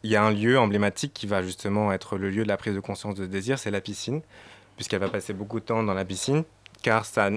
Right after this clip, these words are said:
sa nièce, donc la fille de sa sœur, euh, fait de la natation synchronisée. Et c'est assez intéressant, euh, puisque la piscine, c'est vraiment le lieu,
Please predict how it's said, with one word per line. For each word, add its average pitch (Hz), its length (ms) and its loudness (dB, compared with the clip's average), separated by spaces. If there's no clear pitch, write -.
sa 110 160 0
nièce, 117 400 2
donc 101 160 -6
la 98 100 -2
fille - 260 -8
de 110 120 -4
sa 95 160 -4
sœur, 135 460 2
euh, 95 260 -4
fait 120 240 -2
de 117 60 -4
la 95 400 0
natation 107 400 -4
synchronisée. 98 560 -8
Et 107 140 2
c'est - 240 0
assez 104 200 2
intéressant, 107 720 0
euh, 98 80 -2
puisque - 340 -8
la 98 200 2
piscine, 131 320 -2
c'est - 180 -2
vraiment 98 380 2
le 95 160 2
lieu, 110 580 2